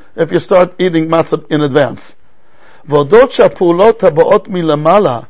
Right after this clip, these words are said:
נעשות לאחר שהאדם עושה פעולה מקבילה למטה.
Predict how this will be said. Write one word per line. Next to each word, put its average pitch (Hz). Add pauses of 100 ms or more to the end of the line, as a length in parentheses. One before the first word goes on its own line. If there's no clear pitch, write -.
(400)
נעשות 170
לאחר 185
שהאדם 156
עושה 170
פעולה 156
מקבילה 160
למטה. 147